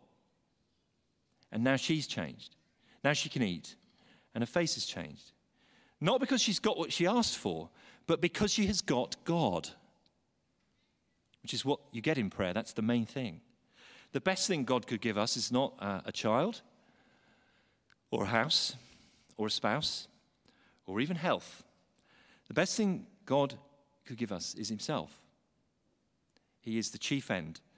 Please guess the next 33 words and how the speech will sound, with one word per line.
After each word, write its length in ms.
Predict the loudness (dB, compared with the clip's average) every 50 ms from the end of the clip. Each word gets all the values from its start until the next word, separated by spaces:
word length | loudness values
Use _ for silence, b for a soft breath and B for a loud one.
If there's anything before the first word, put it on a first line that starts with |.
| b b b b b b
of 120 | -10 -8
humanity, 580 | -4 -2 0 2 2 0 0 -2 -4 -6 -4 -4
and 120 | -2 -2
we 80 | 0 2
won't 220 | 2 2 0 0
get 160 | 0 0 0 0
him 200 | -2 -4 -8 -10 B B B B B B
without 300 | -4 0 2 2 2 2
earnest, 460 | 2 4 4 4 4 2 0 -2 -4 -10 b b b b b b b
fervent, 460 | -4 0 0 2 2 2 2 0 0 -4 -6
heartfelt 440 | -4 -2 -2 -2 -2 -4 -6 -6 -6
prayer. 240 | -8 -10 -10 -10 -14 _ _ b b b b b b b b b b _ _ _ _ _ _ _
So, 300 | -4 0 2 2 2 0 -2 -8 -18 _ _ _ _ _ _ _ _ _ _ _ _ _ -20 -20 -20 _ -6
you, 180 | -4 -4 -4 -2
you 160 | -2 -2 0
still 200 | 0 2 4 4
with 140 | 4 4 4
me? 140 | 4 4 2 0 -8 -20 -20 -20 -20 -20 -20 _ _ _ _ _ _ _ _ _ _ _ b b b
What 180 | b 0 2 0
to 100 | 0 0
do 320 | 2 4 4 4 2 0 -4 -12 -20 _ b b b b b
when 80 | -4 -2
your 100 | 0 2
life 180 | 2 2 2 0
falls 200 | 0 -2 -2 -2
apart? 320 | 0 2 2 2 2 2
Firstly, 420 | 0 0 0 0 0 -2 -2 -4
pour 260 | -4 -4 -2 2 4 4
out 120 | 4 2
your 80 | 2 0
soul. 360 | 0 0 2 2 2 0 0 -2
Secondly, 480 | -2 0 0 0 0 0 0 0 0
finally, 520 | 0 2 2 4 4 4 2 -2 -4 -6